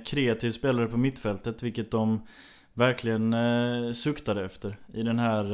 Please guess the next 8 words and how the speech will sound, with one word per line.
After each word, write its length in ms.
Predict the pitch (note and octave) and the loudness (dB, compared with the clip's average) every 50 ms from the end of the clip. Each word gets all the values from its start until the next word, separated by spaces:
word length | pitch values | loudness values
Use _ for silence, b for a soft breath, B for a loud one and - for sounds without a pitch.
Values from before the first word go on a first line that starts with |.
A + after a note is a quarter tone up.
| G#2+ G#2 G#2 G#2 G2+ | 0 0 0 0 0
eh, 60 | A2 | -2
Eberechi 640 | A#2 A2 B2+ B2+ B2+ A#2 - - - - A2+ A2+ A2+ | 0 0 2 2 0 0 -2 -6 -4 -2 -2 0 0
Esse 380 | B2 A#2+ - - - A2 G#2+ G#2+ - b b b b b b b b - | 0 -2 -2 -4 -4 -4 -6 -6 -6 b b b b b b b b -2
från 260 | - D#3 D#3+ D3+ C3+ | 2 2 4 4 2
Q-, 280 | C3+ - D3 C#3+ C#3+ C#3 - | 2 2 2 2 2 0 -2
Q 160 | - - C#3+ | 0 0 0
P 140 | - D3+ D3+ | 2 6 6
R. 240 | C#3 A#2+ A#2 A#2+ | 6 6 6 4